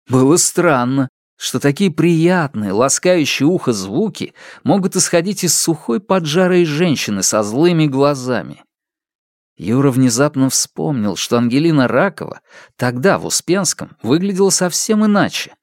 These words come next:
Она не была такой худощавой, напротив, казалась атлетично сложенной,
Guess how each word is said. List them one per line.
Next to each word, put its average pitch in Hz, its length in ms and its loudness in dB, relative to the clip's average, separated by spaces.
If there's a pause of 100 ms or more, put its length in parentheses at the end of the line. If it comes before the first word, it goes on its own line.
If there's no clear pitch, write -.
(340)
Она 110 240 0
не 139 100 4
была 180 300 2
такой 156 300 0
худощавой, 120 880 0 (280)
напротив, 123 600 0
казалась 110 440 0
атлетично 131 680 -2
сложенной, 117 840 -2